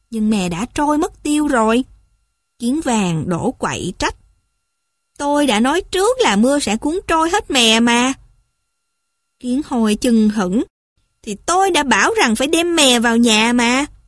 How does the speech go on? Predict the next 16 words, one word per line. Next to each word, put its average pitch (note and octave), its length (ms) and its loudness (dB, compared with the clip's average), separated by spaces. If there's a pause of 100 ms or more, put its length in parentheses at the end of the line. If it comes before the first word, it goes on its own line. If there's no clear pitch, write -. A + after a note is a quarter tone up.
(680)
Kiến D4 140 -6
lửa A3 440 0
thở G3+ 360 -6
dài: A3+ 400 -4 (640)
"Tôi C4+ 340 -4
cũng G#3+ 240 0
đã G3+ 220 -2
bảo G3 360 -2
thế." D4 400 0 (3000)
Ba A3+ 320 0
con G3+ 280 2
kiến B3 420 0
đổ G3+ 180 2
lỗi A3+ 340 0
cho C4 160 -2
nhau, C4 400 0